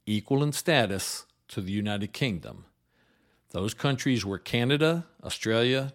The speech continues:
New Zealand, South Africa, Ireland, and Newfoundland. I know what you're thinking. Newfoundland? Well, Newfoundland was still independent. It did not join Canada until nineteen forty-nine. In nineteen thirty-eight,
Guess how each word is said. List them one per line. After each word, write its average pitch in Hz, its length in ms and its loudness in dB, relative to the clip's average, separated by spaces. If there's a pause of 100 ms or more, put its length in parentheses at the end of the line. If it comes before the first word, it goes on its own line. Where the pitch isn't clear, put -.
(100)
New 90 200 -4
Zealand, 135 580 0 (240)
South 120 400 0
Africa, 123 580 -2 (240)
Ireland, 113 540 0 (100)
and 98 140 -2
Newfoundland. 82 600 -6 (640)
I - 80 0
know 185 120 4
what 160 140 0
you're 110 80 -2
thinking. 101 540 -4
Newfoundland? 220 640 2 (560)
Well, 139 340 2
Newfoundland 185 520 4
was 131 120 0
still 165 280 2
independent. 139 800 0 (480)
It 107 120 -4
did 113 120 -2
not 120 220 0
join 117 260 -2
Canada 107 520 -2
until 98 260 -8
nineteen 90 420 -6
forty-nine. 80 720 -10 (580)
In 101 220 -2
nineteen 175 480 0
thirty-eight, 160 720 0